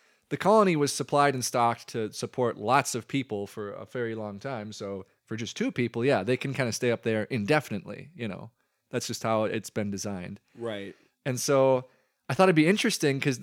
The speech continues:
Speaker 1: again, they think they're gods because, like, they can receive messages. So maybe they see, like, blogs from people, you know, like, "Oh, like, I wish I was prettier, blah, blah, blah, or this or that." So, like, they, they feel like they're, they're receiving prayers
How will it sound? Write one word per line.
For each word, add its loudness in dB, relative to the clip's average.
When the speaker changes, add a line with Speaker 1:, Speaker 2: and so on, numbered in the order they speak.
Speaker 1:
again, 4
they 2
think -4
they're -2
gods 0
because, -2
like, -2
they 2
can -6
receive -6
messages. -8
So -8
maybe -2
they 2
see, -2
like, 0
blogs 0
from -8
people, -4
you -6
know, -4
like, -6
"Oh, 4
like, 2
I -2
wish -2
I 0
was -2
prettier, 0
blah, 0
blah, -4
blah, -2
or -2
this -4
or -4
that." -2
So, -8
like, -10
they, -6
they -4
feel -4
like 0
they're, -2
they're -2
receiving -6
prayers -10